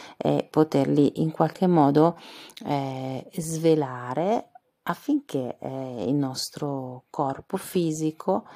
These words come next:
ehm, possa, mm, attraversarli, attraversarli, eh, nel senso questi punti stella, eh, eh, possiamo come, mm, riaprirli e, eh,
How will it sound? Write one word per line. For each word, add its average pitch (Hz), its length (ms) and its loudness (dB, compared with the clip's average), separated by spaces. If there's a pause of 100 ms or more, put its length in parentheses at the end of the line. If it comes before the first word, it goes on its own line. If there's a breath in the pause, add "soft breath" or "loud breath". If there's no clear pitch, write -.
(320 loud breath)
ehm, 131 1300 -8 (100)
possa, 180 540 -2 (500)
mm, 139 100 -2
attraversarli, - 1080 -2
attraversarli, 139 1000 -2 (420 loud breath)
eh, 120 400 -6
nel 120 180 -8
senso 139 380 -4
questi 131 320 -6
punti 147 380 0
stella, 143 580 0 (340 loud breath)
eh, 135 260 -6
eh, 123 180 -6 (320)
possiamo 135 460 -4
come, 139 460 0
mm, 135 80 -2 (120)
riaprirli 151 1300 2
e, 147 320 -4
eh, 127 720 -8